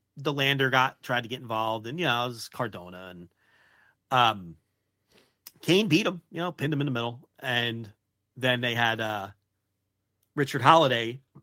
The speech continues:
come out, and he signed with the W T F. So he'll be the next challenger, it looks like.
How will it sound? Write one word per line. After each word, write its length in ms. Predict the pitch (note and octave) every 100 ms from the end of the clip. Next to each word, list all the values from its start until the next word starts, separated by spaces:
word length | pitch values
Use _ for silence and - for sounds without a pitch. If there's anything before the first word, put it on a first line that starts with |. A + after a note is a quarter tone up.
| _ _ _ _ _
come 180 | - C3+
out, 260 | B2+ A#2+ -
and 100 | B2
he 100 | C#3
signed 440 | - C3+ B2+ B2
with 260 | A#2+ A#2 -
the 240 | A#2 A2
W 320 | G#2 A#2 G#2+
T 220 | G#2 - G2
F. 240 | F#2 - _ _
So 400 | - A#2+ G#2 F#2+
he'll 160 | A2 A#2
be 140 | A#2+
the 80 | G#2
next 220 | G#2 G#2
challenger, 440 | - A2+ A2 G#2+
it 80 | G#2+
looks 160 | - -
like. 300 | G#2+ G2+